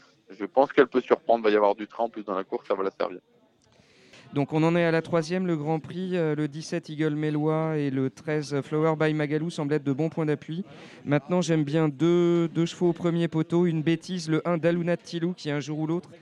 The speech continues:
Speaker 2: euh, pourra remporter une course de ce genre. Il faut que son driver soit un peu plus vite dans la bataille. Et le deux Help Me Win, euh, dont, euh, Sébastien Wivet a mis un smiley vert et qui est une jument de classe.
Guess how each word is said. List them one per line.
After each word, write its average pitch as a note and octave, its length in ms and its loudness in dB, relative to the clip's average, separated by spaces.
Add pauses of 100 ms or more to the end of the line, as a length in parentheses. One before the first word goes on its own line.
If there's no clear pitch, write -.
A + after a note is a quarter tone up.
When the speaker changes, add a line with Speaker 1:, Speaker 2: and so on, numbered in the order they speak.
(420)
Speaker 2:
euh, C3 200 2
pourra D#3+ 500 -2
remporter D3 460 -2
une D#3+ 100 -4
course D3 220 -8
de D3 120 2
ce C#3 60 -2
genre. D#3 240 -4
Il D3+ 80 -4
faut D3 140 -6
que - 80 -14
son C#3+ 140 -8
driver C#3+ 300 -4
soit C3+ 220 -4
un C#3 80 -2
peu D3+ 160 -4
plus D3 380 -4
vite E3 200 -6
dans D#3+ 120 0
la D3 100 0
bataille. D3+ 380 -2 (440)
Et C#3+ 120 -2
le D3+ 160 4
deux E3+ 200 0
Help E3+ 200 -2
Me E3 160 -2
Win, F#3+ 320 -2
euh, C3+ 200 0
dont, C#3+ 380 -4
euh, C3 140 0
Sébastien C#3+ 460 -6
Wivet C#3+ 260 -2
a D#3 80 0
mis D3 180 0
un B2+ 140 -2
smiley C#3+ 380 -2
vert D#3 220 -4
et C#3 100 -4
qui C3+ 120 -8
est B2+ 140 -8
une C3 100 -4
jument C3 240 -6
de C3 60 -8
classe. - 360 -12